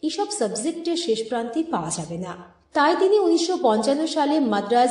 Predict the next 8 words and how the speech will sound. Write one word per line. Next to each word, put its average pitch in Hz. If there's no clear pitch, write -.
Institute 294
of 226
Technology, 220
এমআইটিতে 349
ভর্তি 226
হতে 254
মনস্থির 175
করেন, 196